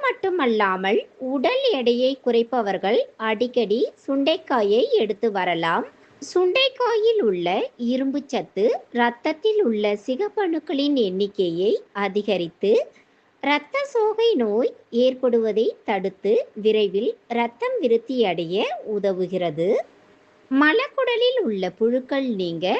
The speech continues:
சுண்டைக்காய் வற்றலை நெய்யில் வறுத்து பொடித்து, இந்த பொடியை சூடான சோற்றுடன் சேர்த்து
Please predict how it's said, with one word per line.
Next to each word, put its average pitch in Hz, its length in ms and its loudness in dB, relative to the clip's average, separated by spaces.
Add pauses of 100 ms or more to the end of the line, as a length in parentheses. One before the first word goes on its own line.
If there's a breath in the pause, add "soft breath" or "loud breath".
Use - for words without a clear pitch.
(220)
சுண்டைக்காய் 466 760 0
வற்றலை 185 500 -2 (300)
நெய்யில் 262 560 0
வறுத்து 185 400 -2 (560 soft breath)
பொடித்து, 208 500 2 (440)
இந்த 427 200 0 (140)
பொடியை 185 420 0 (240)
சூடான 302 580 -2 (100)
சோற்றுடன் 247 640 0 (100)
சேர்த்து 202 400 0